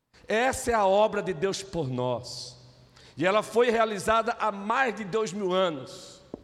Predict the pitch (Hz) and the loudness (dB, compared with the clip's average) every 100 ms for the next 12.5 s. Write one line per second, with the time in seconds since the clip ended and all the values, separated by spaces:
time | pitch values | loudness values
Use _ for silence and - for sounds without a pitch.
0 | - _ _ - - - _ - - - | -18 _ _ -20 -20 -20 _ -18 -18 -6
1 | 415 427 - 98 139 139 110 - - - | -2 -2 -2 -4 -4 -4 -6 -10 -16 -20
2 | - - - - - - - - - - | -20 -20 -16 -14 -14 -20 -20 -20 -20 -14
3 | - 277 294 302 202 254 190 185 254 240 | 2 4 4 2 0 -4 0 0 2 2
4 | - - 262 277 - 226 196 220 214 220 | 0 0 2 2 0 -4 0 0 0 2
5 | 190 202 214 214 202 175 190 131 190 202 | 4 6 6 4 0 -4 -8 2 4 4
6 | 196 - - - 196 156 165 180 196 151 | -2 -10 -10 -2 0 0 4 6 6 2
7 | - - - - - - - - 135 175 | -2 -12 -12 -16 -18 -20 -20 -12 0 2
8 | 196 196 175 185 208 202 196 202 202 202 | 4 2 0 2 2 0 0 2 2 2
9 | 175 - - 220 226 247 240 - - - | -2 -2 2 4 6 6 4 0 -8 -10
10 | - 214 208 180 190 220 214 202 196 - | -2 2 4 6 6 6 4 0 -6 -6
11 | 202 220 - 214 175 196 151 143 208 196 | -4 -2 -2 -6 -2 -2 -2 -4 -4 -6
12 | 143 - - - | -8 -12 -14 -16